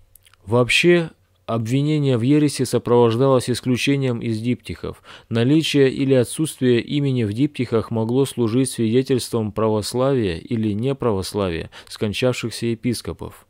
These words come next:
Из диптихов усопших возникают в ходе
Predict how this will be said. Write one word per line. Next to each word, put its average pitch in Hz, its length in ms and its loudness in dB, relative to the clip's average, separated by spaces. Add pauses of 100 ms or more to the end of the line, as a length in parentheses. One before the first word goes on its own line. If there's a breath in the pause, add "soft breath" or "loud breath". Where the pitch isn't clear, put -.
(600 loud breath)
Из 113 220 0
диптихов 147 560 -2
усопших 147 560 0
возникают 123 680 0
в - 60 -16
ходе 127 520 2